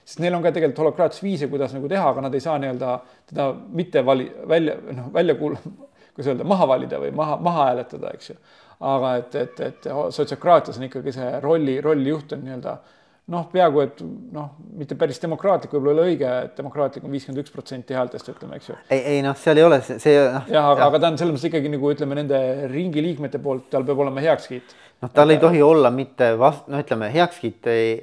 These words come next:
Speaker 2: heakskiitu ei pea olema, tal ei tohi vastuväiteid olla.
Speaker 1: Jah, jah.
Speaker 2: Et nagu see consent-based
Speaker 1: Jaa, no
Speaker 2: ikkagi.
Speaker 1: ütleme, et põhimõtteliselt
Speaker 2: Jah.
Speaker 1: ikkagi, et noh, et nendel on, äh, hääl,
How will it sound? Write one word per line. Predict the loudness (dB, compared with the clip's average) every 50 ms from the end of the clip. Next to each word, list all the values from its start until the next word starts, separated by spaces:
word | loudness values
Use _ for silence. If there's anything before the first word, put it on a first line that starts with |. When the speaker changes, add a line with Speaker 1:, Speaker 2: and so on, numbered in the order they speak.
| -10 -2 2
Speaker 2:
heakskiitu | 4 4 4 2 -2 -10 -8 -6 -6 -6
ei | 0
pea | 2 4 6 6 6
olema, | 6 4 2 -2 -4
tal | -4 -4 -4
ei | -4
tohi | -4 -6 -4 -2
vastuväiteid | -2 -4 -4 -4 -6 -4 -4 -4 -6 -10 -14 -14 -14
olla. | -12 -10 -8 -8
Speaker 1:
Jah, | -8 -8 -8 -10 -12 -16 -20 _ -16
jah. | -14 -14 -14 -14 -18 _ _ _ _ _ -8
Speaker 2:
Et | -8 -6 -6
nagu | -6 -6 -8 -6 -6 -6 -6 -6 -6
see | -6 -6 -4 -4 -4
consent-based | -4 -6 -4 -2 -2 -4 -4 -4 -8 -10 -10 -10 -12 -8 -2
Speaker 1:
Jaa, | 0 0 2
no | 2 2
Speaker 2:
ikkagi. | 2
Speaker 1:
ütleme, | 0 0 0 0 0
et | 0
põhimõtteliselt | -2 -2 -2 -2 -4
Speaker 2:
Jah. | -4 -4
Speaker 1:
ikkagi, | -2 -2 -2
et | -4 -4 -4
noh, | -6 -6
et | -4 -4
nendel | -4 -4 -2 -2 -2 0 0 -2
on, | -4 -4 -6 -8 -10
äh, | -10 -10 -10 -10 -12 -14 -16 _ _ _ _ _ _ _ 0
hääl, | 2 4 4 6 4 4 4 2